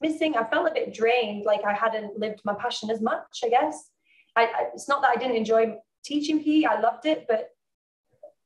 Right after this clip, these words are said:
after I came home from gymnastics coaching, you know, I'd get home late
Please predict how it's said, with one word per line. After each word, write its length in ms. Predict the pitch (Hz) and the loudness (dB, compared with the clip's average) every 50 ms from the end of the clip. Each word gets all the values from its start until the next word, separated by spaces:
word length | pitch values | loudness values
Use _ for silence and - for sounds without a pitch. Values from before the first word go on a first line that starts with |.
| _ _ _ _ _ 269 | _ _ _ _ _ -2
after 280 | 269 285 294 - 311 | -2 -2 0 0 2
I 100 | 302 302 | 2 2
came 180 | 294 294 294 277 | 2 2 0 2
home 180 | 262 262 254 - | 2 0 0 0
from 160 | 240 226 220 | -2 -2 -2
gymnastics 580 | 220 214 214 247 285 285 - - - - - | -2 -2 0 -2 -2 -4 -6 -10 -12 -10 -2
coaching, 480 | - 214 208 208 202 - 226 226 240 233 | 2 2 2 2 0 -4 -4 -2 -2 -2
you 60 | 208 | -2
know, 100 | 202 202 | 0 2
I'd 200 | 202 202 202 196 | 2 2 0 0
get 160 | 277 285 - | -2 -2 0
home 200 | 247 277 262 240 | 0 0 0 2
late 320 | 233 262 247 214 - - | 2 2 0 0 -4 -8